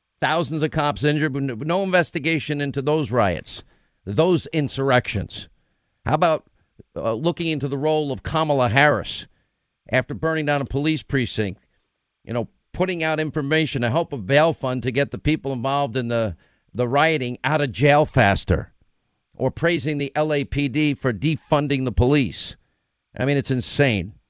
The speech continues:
The double standard is nauseating. It's sickening. Why did they ever kick Jim Banks and Jim Jordan off the committee? 'Cause they would have asked those questions. They would have asked all those questions.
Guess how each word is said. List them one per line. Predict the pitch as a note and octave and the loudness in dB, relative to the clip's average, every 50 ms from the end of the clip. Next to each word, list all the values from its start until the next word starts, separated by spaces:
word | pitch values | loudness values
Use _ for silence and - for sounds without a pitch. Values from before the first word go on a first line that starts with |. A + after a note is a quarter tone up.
| _ _ | _ _
The | - | -8
double | G#2 F#2+ C#3+ C3+ C3+ B2+ | -2 0 0 0 0 -2
standard | - - - B2+ B2 B2+ A#2 A2+ A2 | -6 -4 -4 -2 -2 -2 -2 -2 -4
is | G#2 F2+ | -4 -4
nauseating. | F2 G#2+ A2 A2+ B2 B2+ C3+ A#2+ G#2 C#3 B2+ B2 A#2+ B2 G#2 | -4 -4 -4 -4 -2 -4 -4 -4 -4 -4 -4 -4 -4 -6 -8
It's | E2+ - - | -8 -8 -8
sickening. | - - - - C3+ - - B2+ B2+ B2+ - - - _ _ | -8 -4 -2 -2 -2 -2 -2 -4 -4 -4 -6 -10 -18 _ _
Why | - D3+ G3 | -2 0 0
did | G3+ G3+ | 0 0
they | G#3+ G#3 | 0 0
ever | G3 E3+ D#3 | 0 -2 -4
kick | - - - G3+ G3 - | -6 -2 -2 -2 -2 -2
Jim | - D3+ C#3+ C3+ B2 - - | -2 -2 -2 -2 -2 -6 -2
Banks | _ C3+ B2+ B2 A2+ - - | _ 0 0 0 -2 -4 -4
and | A#2 | -4
Jim | G#2+ G#2+ C3+ B2 | 0 0 0 0
Jordan | A2+ B2 B2 A#2+ A2+ A#2 | 0 0 0 0 0 0
off | A#2+ A#2 - | -2 -2 -2
the | B2+ | -2
committee? | - C#3+ D3+ D3+ D#3 | -2 -2 -2 -2 -2
'Cause | - F3 E3 | -4 -4 -4
they | A3 | 0
would | A3+ A#3+ A#3 | 0 2 2
have | G#3+ | 2
asked | A3+ G#3+ A#3+ A3+ - | 2 2 0 0 0
those | - G3 D#3 A2 | -2 -2 -2 -2
questions. | - A2+ A#2 A2+ G#2+ - - C#2+ - - - - - _ _ _ _ _ _ _ _ _ _ _ _ _ _ _ _ _ | -2 0 2 2 0 0 -6 -10 -10 -10 -12 -14 -14 _ _ _ _ _ _ _ _ _ _ _ _ _ _ _ _ _
They | D#3 | 0
would | G#3 A3+ A3 | 0 0 0
have | F#3 | 0
asked | G#3+ G#3 G#3 - - - - _ | 0 0 0 0 -2 -10 -10 _
all | B3 C#4 C#4+ C#4 C4+ | 4 4 6 6 4
those | B3 G#3 F3 C#3+ A2 - | 2 0 0 0 -2 2
questions. | - C#3 B2+ G#2 - - - - - - - - | 4 4 4 4 2 0 -6 -8 -8 -10 -16 -18